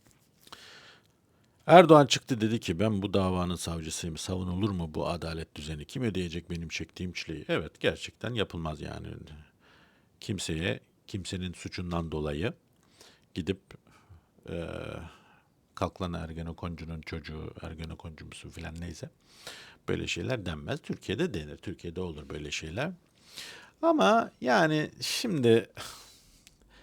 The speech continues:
yani Turan Çömez de, ulan sanki K Y K'lısın, sanki işinden olmuşsun, sanki malına çökülmüş, sanki ülkeyi terk etmek zorunda kalmışsın, sanki Türkiye'ye artık giremiyorsun ve milletvekili bile olamıyorsun. Lan ne kafa ettiniz ya.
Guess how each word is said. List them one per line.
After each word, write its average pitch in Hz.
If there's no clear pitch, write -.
yani 214
Turan 175
Çömez 123
de, 76
ulan 139
sanki -
K 107
Y 107
K'lısın, 92
sanki -
işinden 107
olmuşsun, 78
sanki 113
malına 87
çökülmüş, 76
sanki 127
ülkeyi 110
terk 101
etmek 104
zorunda 92
kalmışsın, 76
sanki 131
Türkiye'ye 127
artık 120
giremiyorsun 165
ve 208
milletvekili 208
bile 185
olamıyorsun. 110
Lan 78
ne 92
kafa 113
ettiniz 80
ya. 69